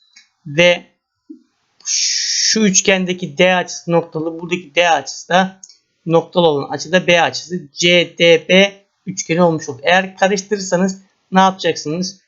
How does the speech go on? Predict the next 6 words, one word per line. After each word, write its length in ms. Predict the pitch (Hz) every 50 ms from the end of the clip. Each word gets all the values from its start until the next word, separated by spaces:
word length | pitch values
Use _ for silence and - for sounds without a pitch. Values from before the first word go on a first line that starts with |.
| _ _ _
Şu 180 | - - - 185
şekilde 720 | - - 180 180 - 160 147 131 139 156 185 - - _ _ _ _ _ _ _ _ _ _ _ _ _ _ _ _ _ _ _ _
A 480 | - 180 170 175 175 175 175 175 175 - - _ _ _ _ _ _ _ _ _ -
B 180 | 214 151 147 170 165 165 165 170 170 165 170 - - - _ _ _ _ 190 156
D 400 | 151 143 160 156 165 180 180 165
diyeceksiniz. 720 | 175 147 127 131 123 123 - - 131 151 175 - - -